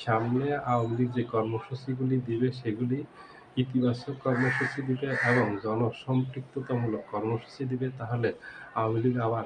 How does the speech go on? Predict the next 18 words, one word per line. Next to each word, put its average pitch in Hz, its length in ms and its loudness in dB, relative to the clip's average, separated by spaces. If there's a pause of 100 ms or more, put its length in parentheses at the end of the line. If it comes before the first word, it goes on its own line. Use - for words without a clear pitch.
(120)
রাজপথে 120 840 -2
ফিরে 123 220 0 (100)
আসার - 300 -6 (640)
একটা 104 200 -4 (720)
পথ 131 200 8 (160)
তৈরি 123 240 6 (100)
হবে 135 220 2 (420)
এবং 120 140 4 (140)
জনগণ 120 460 2 (380)
ও - 20 -2 (120)
তাদেরকে 110 440 -2
ধীরে 113 240 2
ধীরে 113 240 2
গ্রহণ 107 260 -2 (120)
করবে। 101 280 -10 (460)
এইভাবে 117 300 2 (100)
জ্বালাও 113 340 8 (160)
পোড়াও, 117 340 2